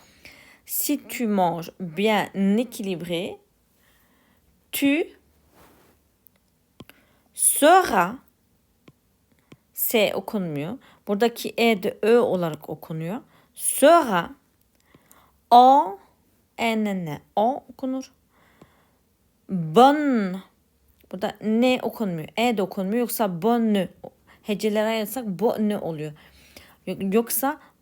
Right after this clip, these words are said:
okurken bon okuyoruz. Çünkü bir N okunmuyor, sondaki E de okunmuyor. Bonne santé, A, N, N, O okunur. Santé, E,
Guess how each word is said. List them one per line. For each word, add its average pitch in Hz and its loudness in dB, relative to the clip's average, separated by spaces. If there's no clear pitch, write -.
okurken 262 -2
bon 196 2
okuyoruz. 165 -8
Çünkü 233 -8
bir 247 -2
N 190 0
okunmuyor, 202 -6
sondaki 220 -6
E 202 -2
de 170 -4
okunmuyor. 170 -10
Bonne 208 0
santé, 262 -2
A, 262 2
N, 202 -4
N, 156 -8
O 214 -2
okunur. 262 -10
Santé, 302 -2
E, 262 6